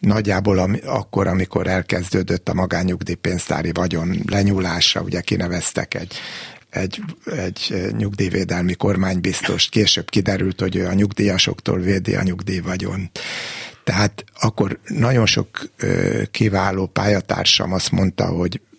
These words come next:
ez be fog dőlni, és ez nem mehet tovább, csőd lesz, mindenfélét mondtak. Ez nem vált be, de ezt most nem nekik rovom föl, hanem csak említem, hogy mert minden,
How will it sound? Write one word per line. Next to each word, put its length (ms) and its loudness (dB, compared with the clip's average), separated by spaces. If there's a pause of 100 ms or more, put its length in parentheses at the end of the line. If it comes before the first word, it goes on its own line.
(140)
ez 260 -4 (640)
be 120 0
fog 180 0
dőlni, 380 2
és 240 2
ez 100 -4
nem 340 2 (120)
mehet 260 -2
tovább, 460 -2
csőd 420 -2
lesz, 560 -6 (200)
mindenfélét 680 -6
mondtak. 500 -2 (360)
Ez 120 0
nem 220 2
vált 280 0
be, 260 2 (480)
de 460 0 (400)
ezt 200 -4
most 220 2
nem 180 4
nekik 380 2
rovom 340 2
föl, 300 2
hanem 340 0
csak 280 -2
említem, 680 0
hogy 340 2 (380)
mert 340 2
minden, 420 4